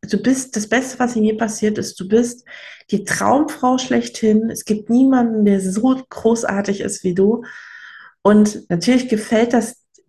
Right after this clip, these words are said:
jemand, also grad uns Frauen gefällt sowas. Es gibt aber auch narzisstische Frauen, muss man dazu sagen. Es gibt auch Männer, die sowas gerne hören, dass die halt der Superheld sind und der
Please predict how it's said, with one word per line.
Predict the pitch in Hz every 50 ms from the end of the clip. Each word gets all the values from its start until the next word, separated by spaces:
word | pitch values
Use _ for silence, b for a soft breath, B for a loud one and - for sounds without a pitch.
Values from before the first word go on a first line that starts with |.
| _ _ _ _ - -
jemand, | - 175 196 190 190 180 170 165 -
also | - 165 165 - - - - _ _ _ _ _ _ _ _ _ _ _ _ _ _ _ _ - _ _ _ _ -
grad | - 208 220 214
uns | - 190 - -
Frauen | - - 170 202 277 330 349 294
gefällt | 220 202 - - - 196 175 165 160 160 165
sowas. | - - 170 160 160 151 160 165 165 - - _ B B B
Es | B 180 175 - - - _ _ _ _ _ _ -
gibt | - 220 214 214
aber | - 190 190
auch | 180 175
narzisstische | 175 170 160 - 180 175 - - 165 - 170
Frauen, | - - 185 202 208
muss | 208 208 -
man | 175
dazu | 165 165 165 - - 175
sagen. | 165 160 156 151 160 165 160 B B B B B B B
Es | B -
gibt | - 247 262 -
auch | 302 254 220 202 -
Männer, | 202 185 180 196 233 247 254
die | 240 240
sowas | 208 202 214 208 214 208 208
gerne | - - 196 190 185 185 185 -
hören, | 190 202 208 185 160 165 165 B B B B B B B
dass | - 180 180 185 -
die | 208 208 208 -
halt | 208 202 196 196
der | 202 190
Superheld | 190 196 226 220 - 226 208 202 196 190 185 190 185
sind | - - 175 175 180 190 196 185 B B B B B B B B
und | - - 185 190 190 190 185 - - - _ -
der | - - -